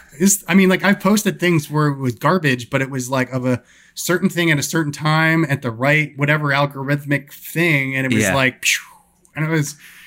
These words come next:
Speaker 1: I just, I just, you know, shake my head, man, face palm, you know?
Speaker 2: Yeah.
Speaker 1: And, and like I said, like, I go on and I see accounts that are just blowing up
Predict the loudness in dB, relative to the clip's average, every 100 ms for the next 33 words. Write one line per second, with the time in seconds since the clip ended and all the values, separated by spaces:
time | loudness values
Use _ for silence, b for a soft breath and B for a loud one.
0 | B -6 -4 -4 -8 -2 0 0 -4 -2
1 | 2 4 2 2 -2 0 0 2 2 0
2 | -2 -2 -2 -2 -2 -2 0 0 0 -2
3 | 0 2 2 2 0 B B -4 -2 0
4 | 0 0 0 0 2 0 0 2 4 4
5 | 2 0 0 0 0 0 0 0 -4 -2
6 | -2 -4 -10 -10 -6 -4 -2 -2 -2 -4
7 | _